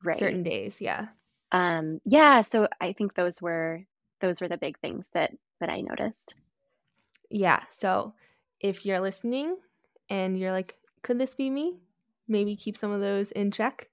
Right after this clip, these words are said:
Speaker 1: Mm-hmm.
Speaker 2: Um, we don't really have much advice for the medical system. <laughs> Keep advocating for yourself, I would say, is the advice <laughs> that we have.
Speaker 1: Mm-hmm.
Speaker 2: Um, and yeah,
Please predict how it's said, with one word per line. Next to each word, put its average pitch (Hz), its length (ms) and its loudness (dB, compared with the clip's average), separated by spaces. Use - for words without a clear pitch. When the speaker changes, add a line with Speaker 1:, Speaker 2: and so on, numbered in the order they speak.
Speaker 1:
Mm-hmm. 185 320 -2
Speaker 2:
Um, 185 360 -4
we 208 120 2
don't 220 160 2
really 208 180 0
have 196 200 -2
much 190 220 -4
advice 185 300 -4
for 196 140 -6
the 190 60 -2
medical 175 340 -4
system. 196 600 -4
<laughs> - 460 -14
Keep 262 220 2
advocating 214 520 2
for 202 80 -2
yourself, 196 300 0
I 214 60 2
would 196 120 -2
say, 190 240 -2
is 190 220 -4
the 202 120 0
advice 185 360 0
<laughs> 302 240 6
that 254 220 6
we 262 160 2
have. 226 320 2
Speaker 1:
Mm-hmm. 196 40 0
Speaker 2:
Um, 190 480 -2
and 190 160 -2
yeah, 196 260 -2